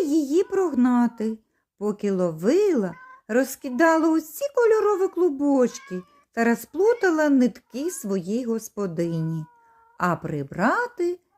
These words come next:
не встигла. Давайте допоможемо нашому кошеня і приберемо клубочки. Але спочатку їх розглянемо.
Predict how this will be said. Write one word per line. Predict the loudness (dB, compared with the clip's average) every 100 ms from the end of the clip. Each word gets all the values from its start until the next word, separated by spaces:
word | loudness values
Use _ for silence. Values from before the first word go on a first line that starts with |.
| _ -14
не | -4 -4
встигла. | -4 -10 -2 0 2 0 -2 -4 -8 _ _ _ _ _ _ _ -20 -20 -20 _ _ _ _ _ -12
Давайте | -6 -4 0 -2 -2 -6
допоможемо | -2 -2 -2 -6 -8 -2 0 2 2
нашому | 2 2 -2 -6 -8 -8
кошеня | -10 -14 -6 -2 -2 -4 -10 _ _ _ -8
і | -8
приберемо | -4 -2 -2 -4 -2 -2 -4 -6 -10
клубочки. | -10 -6 -6 -4 -4 -6 -10 _ -18 -18 _ _ _ _ _ _
Але | -2 0 0
спочатку | -2 -6 -6 -4 -4 -4 -4 -4
їх | -2 -4 -8 _ _ _ -6
розглянемо. | -2 0 0 0 2 2 2 2 0 -2